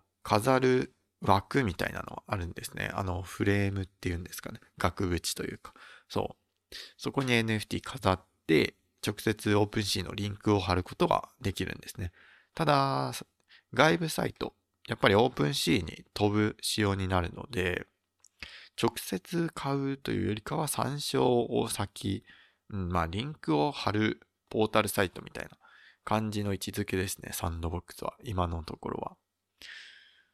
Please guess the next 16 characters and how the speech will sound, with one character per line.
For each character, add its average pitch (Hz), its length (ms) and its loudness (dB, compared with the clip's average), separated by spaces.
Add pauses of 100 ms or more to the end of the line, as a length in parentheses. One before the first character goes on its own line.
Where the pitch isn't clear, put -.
(800)
あ - 100 -6
と、 95 120 -2
ス - 240 2
リ 160 260 4
ー - 20 -4
デ 156 100 0
ィ 156 100 2
ー 151 40 -2
モ 160 160 -2
デ 107 160 4
ル 92 80 -2
の 95 100 -4
販 104 440 -4
売 104 300 0
に 113 160 -4
は 104 220 -2